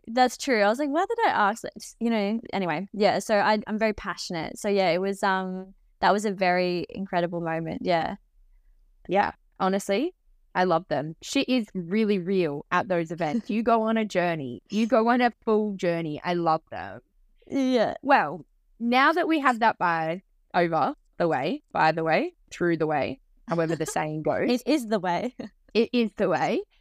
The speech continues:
Speaker 2: I want to talk to you about the topic. So talking to you about all of the different avenues of your life, all of the different skills, all of the different topics that you talk about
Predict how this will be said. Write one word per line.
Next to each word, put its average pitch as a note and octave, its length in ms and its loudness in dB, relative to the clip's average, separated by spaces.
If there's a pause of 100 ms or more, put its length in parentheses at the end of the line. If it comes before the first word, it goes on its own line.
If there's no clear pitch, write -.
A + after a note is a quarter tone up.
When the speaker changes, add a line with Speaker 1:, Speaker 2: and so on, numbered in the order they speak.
(240)
Speaker 2:
I A3+ 140 4
want A#3+ 340 -2
to C4 480 2
talk A#3 280 0
to C4+ 120 -4
you D#4 240 2
about G#3 320 4
the F3+ 80 -6
topic. - 520 -4
So F3+ 480 0 (100)
talking C#4 440 2
to C4 100 -4
you G3+ 480 0
about E3+ 580 2
all A3 260 2
of A#3+ 80 -2
the G#3+ 100 0
different F3 400 -2 (240)
avenues E3+ 520 0
of E3+ 120 -2
your E3 140 2
life, D#3+ 320 0 (100)
all G3 220 2
of G#3+ 100 0
the F#3+ 120 0
different F3+ 440 0
skills, E3 600 0
all F3+ 280 0
of F3+ 80 -2
the F3+ 100 -2
different E3+ 360 -4
topics - 460 0
that C3+ 120 -4
you D#3+ 160 -2
talk D#3+ 320 -4
about D#3 400 0